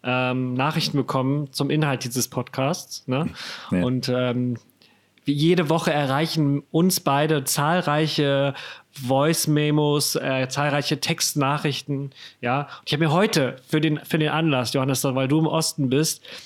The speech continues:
Speaker 1: die beste rausgesucht. Und zwar, ähm,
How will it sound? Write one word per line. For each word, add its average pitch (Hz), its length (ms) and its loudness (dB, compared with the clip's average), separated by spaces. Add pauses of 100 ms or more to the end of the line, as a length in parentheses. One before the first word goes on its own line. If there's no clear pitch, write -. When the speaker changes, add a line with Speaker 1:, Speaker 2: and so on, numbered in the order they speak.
(420)
Speaker 1:
die 135 80 2
beste 156 300 2
rausgesucht. 131 760 2 (540)
Und 135 160 -2
zwar, 147 480 0
ähm, 143 520 0